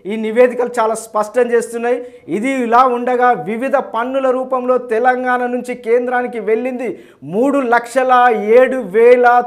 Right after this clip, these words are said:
తొమ్మిది వందల రూపాయలు. అయితే తెలంగాణ రాష్ట్రానికి వచ్చింది మాత్రం తొంభై ఆరు వేల నాలుగు వందల కోట్ల రూపాయలు అని నిర్మలా సీతారామన్కు తెలంగాణ రాష్ట్ర ప్రభుత్వం చాలా స్పష్టం చేసింది.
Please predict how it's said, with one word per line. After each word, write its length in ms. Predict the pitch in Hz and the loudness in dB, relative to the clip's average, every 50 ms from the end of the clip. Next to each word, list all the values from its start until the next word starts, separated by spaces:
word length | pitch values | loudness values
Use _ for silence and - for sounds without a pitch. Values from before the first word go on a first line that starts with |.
| 247 226 | 0 0
తొమ్మిది 460 | 220 220 240 247 254 247 233 240 233 | 0 0 0 0 -4 -4 -2 -2 -2
వందల 580 | 226 226 233 240 233 233 233 233 233 240 254 240 - - _ _ _ _ _ - | -2 -2 -2 -2 -4 -2 2 2 2 2 0 -4 -10 -20 _ _ _ _ _ -10
రూపాయలు. 580 | 143 185 247 277 269 269 262 247 220 196 151 135 - - - _ - | -4 -4 -4 0 4 6 6 6 6 4 0 -8 -10 -14 -18 _ -6
అయితే 480 | 151 196 208 214 254 262 262 254 233 208 - - - _ _ _ - | -4 -4 0 2 4 4 4 2 0 -4 -12 -18 -20 _ _ _ -6
తెలంగాణ 500 | 202 196 214 240 247 262 262 262 262 262 | -4 -2 0 0 -2 -2 -2 -2 -2 0
రాష్ట్రానికి 680 | 240 214 214 233 247 240 - - 262 277 285 277 247 285 | 0 0 0 0 0 -2 -2 -2 2 2 2 2 2 0
వచ్చింది 420 | 269 254 247 247 247 262 254 254 254 | -2 -2 -2 -4 -6 -8 -8 -6 -4
మాత్రం 440 | 240 240 240 233 233 233 247 240 | -2 -2 -2 -2 -4 -8 -8 -8
తొంభై 480 | - - - 220 220 233 240 240 247 247 | -8 -4 -2 -2 -2 -2 0 2 4 6
ఆరు 200 | 247 240 233 233 | 6 6 4 2
వేల 260 | 214 226 226 233 233 | 0 0 0 0 0
నాలుగు 460 | 226 214 202 196 202 214 226 240 233 | -2 -2 -4 -4 -2 -2 0 0 0
వందల 320 | 233 233 233 226 226 226 226 | 0 -2 -2 -2 -4 -4 -4
కోట్ల 500 | 220 220 220 226 220 220 226 214 202 - - - - _ - 147 | -4 -4 -6 -6 -4 -2 -2 -2 -2 -4 -8 -14 -20 _ -12 -6
రూపాయలు 520 | 160 214 254 262 262 269 254 247 240 240 | -4 -2 -2 0 2 4 4 6 6 4
అని 220 | 233 226 233 226 226 | 2 2 0 0 -4
నిర్మలా 420 | 220 214 214 220 226 240 240 233 | -4 -4 -4 -2 -2 -2 -2 -2
సీతారామన్కు 1300 | 233 233 226 220 220 233 214 220 214 214 214 214 208 208 208 196 - 190 190 - - 226 214 190 - - - - - - | -4 -4 -10 -8 -4 -2 -2 0 -2 -2 -4 -4 -4 -4 -4 -4 -6 -8 -12 -6 -2 0 0 0 -2 -6 -14 -12 -6 -2
తెలంగాణ 420 | 196 214 226 233 226 226 220 214 | -2 0 0 -2 -4 -4 -4 -4
రాష్ట్ర 320 | 196 202 214 214 214 226 | -4 -4 -4 -6 -6 -8
ప్రభుత్వం 440 | 220 233 220 208 202 202 220 214 208 - 208 | -6 -4 -4 -4 -4 -4 -8 -8 -6 -6 -6
చాలా 140 | 202 202 196 | -4 -4 -6
స్పష్టం 400 | 196 - - 185 185 - 226 220 | -6 -6 -8 -8 -8 -6 -6 -4
చేసింది. 580 | 214 208 208 208 208 220 220 208 233 247 233 | -2 -2 -4 -4 -4 -8 -10 -8 -8 -10 -10